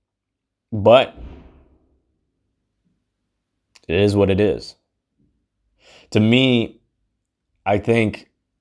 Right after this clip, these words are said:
I was so reckless, and a lot of you guys know about this. I was so reckless in my teenage years and early twenties that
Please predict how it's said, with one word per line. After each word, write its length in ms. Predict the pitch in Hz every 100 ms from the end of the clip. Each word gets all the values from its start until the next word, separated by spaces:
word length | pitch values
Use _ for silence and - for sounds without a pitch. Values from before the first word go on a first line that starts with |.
| _ _ _ _
I 120 | 117
was 240 | 127 117 -
so 320 | 131 123 117
reckless, 680 | 98 107 - - - - - _ _ -
and 220 | 98 92
a 60 | 85
lot 160 | 95
of 80 | 110
you 60 | 107
guys 200 | 107 101
know 140 | 104
about 220 | 90 78
this. 120 | - -
I 80 |
was 180 | 101 113
so 340 | - 131 131 95
reckless 680 | 92 107 - 87 73 - _ _
in 640 | 104 104 101 98 90 85 - _ _ _ _ -
my 560 | 101 104 98 95 95 - _
teenage 580 | - 143 139 127 117 98
years 320 | 117 117 101
and 100 | 101
early 280 | 107 104 92
twenties 640 | - 101 92 64 - - -
that 480 | 131 117 104 -